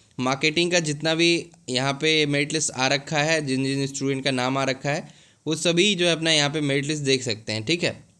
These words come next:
आप by search भी जा सकते हैं। by search में भी आप यहाँ पे अपना एप्लीकेशन नंबर डालेंगे तो सर्च में दिख जाएगा। अभी क्या करना है, मान लीजिए जहाँ पर कि आपका मेरिट लिस्ट में नाम है, ठीक है, जिस कॉलेज में भी आपका नाम है,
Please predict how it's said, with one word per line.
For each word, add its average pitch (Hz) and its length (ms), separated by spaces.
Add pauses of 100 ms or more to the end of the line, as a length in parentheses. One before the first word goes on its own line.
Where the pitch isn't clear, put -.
(800)
आप 131 200
by 156 180
search 170 380
भी 180 160
जा 170 160
सकते 170 300
हैं। 180 100
by 139 220
search 147 360
में 151 160
भी 151 100
आप 143 160
यहाँ 139 160
पे 139 120
अपना 131 260
एप्लीकेशन 131 380
नंबर 135 220
डालेंगे 131 380
तो 151 140
सर्च 120 340
में 120 120
दिख 107 160
जाएगा। 101 280 (520)
अभी 156 240
क्या 214 200
करना 151 300
है, 151 180
मान 135 240
लीजिए 147 260
जहाँ 131 260
पर 135 180
कि 135 120
आपका 131 280
मेरिट 127 300
लिस्ट 135 180
में 139 100
नाम 113 300
है, 110 180
ठीक - 160
है, 110 200 (220)
जिस 127 160
कॉलेज 127 280
में 131 140
भी 127 60
आपका 127 220
नाम 107 300
है, 98 80